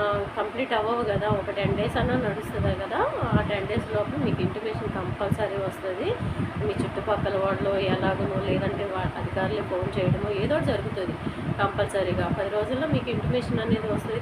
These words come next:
కంపల్సరీగా వెరిఫికేషన్ కూడా కంప్లీట్ చేయించుకోండి. So, ఇదండి ఈరోజు వీడియో. ఈ వీడియో కనుక మీకు నచ్చినట్లయితే, ఇలాంటి డౌట్స్ చాలామందికి ఉండొచ్చు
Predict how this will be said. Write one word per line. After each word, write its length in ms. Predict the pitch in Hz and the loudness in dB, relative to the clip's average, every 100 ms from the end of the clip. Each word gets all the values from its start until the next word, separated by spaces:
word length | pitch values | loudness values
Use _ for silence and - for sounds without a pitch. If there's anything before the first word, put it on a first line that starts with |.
| 220 | -2
కంపల్సరీగా 560 | - 214 208 208 262 302 | -2 0 0 2 0 -2
వెరిఫికేషన్ 540 | 208 - 302 392 - 196 | -2 -2 -2 -6 -4 -4
కూడా 140 | 208 202 | -4 -4
కంప్లీట్ 360 | 185 196 170 175 | -6 -4 -2 -2
చేయించుకోండి. 580 | 170 175 - - - - - - - - | -2 -2 -2 -2 0 0 0 0 -2 -2
So, 140 | 269 285 294 | 2 4 4
ఇదండి 320 | 262 247 254 | 4 2 2
ఈరోజు 320 | 247 247 233 233 | 2 0 -2 -2
వీడియో. 280 | - 226 - - 208 | 0 2 0 0 -4
ఈ 40 | 196 | -4
వీడియో 200 | 202 202 | -4 -4
కనుక 200 | 196 185 185 190 | -4 -4 -4 -4
మీకు 160 | 196 196 | -2 -2
నచ్చినట్లయితే, 840 | 196 - - 233 208 - 185 - 185 - | -2 -2 0 2 2 2 2 2 0 2
ఇలాంటి 300 | - 233 226 | 2 0 0
డౌట్స్ 280 | 190 185 180 | 0 2 6
చాలామందికి 760 | - - - 180 - - - 349 | 8 10 6 2 0 4 4 2
ఉండొచ్చు 300 | 190 180 | -2 -6